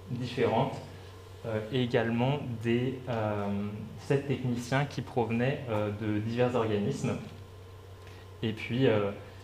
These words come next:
ces comités de pilotage ont été conduits par, euh, du coup, euh, mon ancienne collègue Pascal Lapsay, qui était chargée d'études au, au pôle économie et prospective, euh,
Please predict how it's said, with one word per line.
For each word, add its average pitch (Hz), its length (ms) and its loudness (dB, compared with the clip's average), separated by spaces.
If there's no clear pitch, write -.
ces - 200 -4
comités 113 240 2
de 110 40 -4
pilotage 120 480 2
ont 113 100 2
été 107 240 0
conduits 110 240 -2
par, 104 280 0
euh, 101 40 2
du - 280 -10
coup, 113 120 0
euh, 98 140 2
mon 110 120 4
ancienne 110 280 0
collègue 113 400 6
Pascal 107 300 -2
Lapsay, 101 280 -2
qui - 180 -6
était 113 240 -2
chargée 104 260 0
d'études 101 340 -4
au, 104 160 -2
au 117 60 2
pôle 117 200 4
économie 110 340 0
et 104 40 -2
prospective, 107 640 -6
euh, 107 100 0